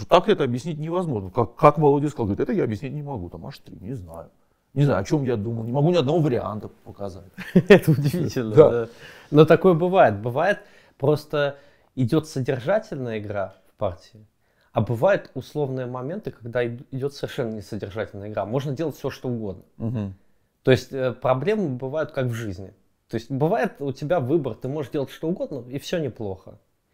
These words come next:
Speaker 2: Вопрос, с какой скоростью ты это будешь делать.
Speaker 1: Мгм.
Speaker 2: Опять же, э, насколько эффективно, там, угадаешь точку, где соперник не ждет, э,
Speaker 1: Мгм.
Speaker 2: или, или ему будет неприятно играть.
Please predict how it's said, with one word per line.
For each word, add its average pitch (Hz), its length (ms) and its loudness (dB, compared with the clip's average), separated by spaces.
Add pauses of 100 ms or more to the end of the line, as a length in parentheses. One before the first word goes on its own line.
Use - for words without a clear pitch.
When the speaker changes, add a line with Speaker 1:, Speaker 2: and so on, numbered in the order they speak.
(240)
Speaker 2:
Вопрос, 131 320 2
с - 40 -18
какой 143 280 -4
скоростью 110 500 -8
ты 104 120 -10
это 98 160 -12
будешь 98 340 -12
делать. 101 260 -12
Speaker 1:
Мгм. 98 300 -8 (440)
Speaker 2:
Опять 98 220 -4
же, - 60 -20 (800)
э, 98 420 -8
насколько 117 640 -4
эффективно, 107 560 -10
там, 98 240 -16
угадаешь 123 640 -2 (240)
точку, 113 460 -6
где 104 220 -8
соперник 107 560 -10
не 104 140 -12
ждет, 104 460 -14
э, 101 420 -16
Speaker 1:
Мгм. 101 200 -8 (340)
Speaker 2:
или, 101 520 -6 (260)
или 110 160 -2
ему 113 180 -4
будет 104 320 -10
неприятно 98 720 -10
играть. 95 260 -10